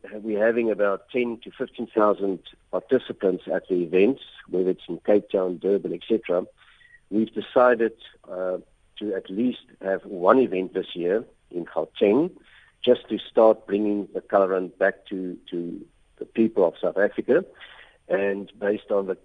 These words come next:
covid rules, we'll be limiting the event to only two thousand at the moment. But we've got some good news from the authorities, and that is the events will open to more people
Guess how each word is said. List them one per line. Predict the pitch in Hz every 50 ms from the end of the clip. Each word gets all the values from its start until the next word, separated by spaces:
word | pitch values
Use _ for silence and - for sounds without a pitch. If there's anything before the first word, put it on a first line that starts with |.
| _ - -
covid | 107 104 98 98 95 - -
rules, | 98 95 95 95 - -
we'll | - 92 90
be | 82 92 92
limiting | 92 104 107 110 101 - - 98 92 87
the | 90 90
event | 85 85 92 90 90 87 - -
to | 87 85
only | 78 87 90 92 92 87 - -
two | - 104 98 -
thousand | - 101 98 101 101 - 151 160 185 - - _ - - - - - _ _ _ - -
at | 90 - -
the | 95
moment. | 87 90 90 92 92 87 80 76 - - - - _ -
But | - 98 98 - - - -
we've | 87 101 104 101 - - - -
got | 127 117 - - -
some | 104 95
good | 95 - 120 127 123 -
news | 104 98 104 107 98 - - -
from | 101 98 92 92 90 85 73 80
the | 90
authorities, | 90 85 - - 117 110 107 - - 87 85 -
and | 90 82 -
that | 92 92
is | 95 95 92 - - _ _ _ _ _ _ _ _ -
the | 98 98
events | 98 92 85 98 104 104 98 -
will | 87 95 110 113 113 -
open | 98 90 - - 95 110 123 127 - -
to | 90
more | 87 90 90 101 113 127 123
people | - - 98 92 85 - 82 85 85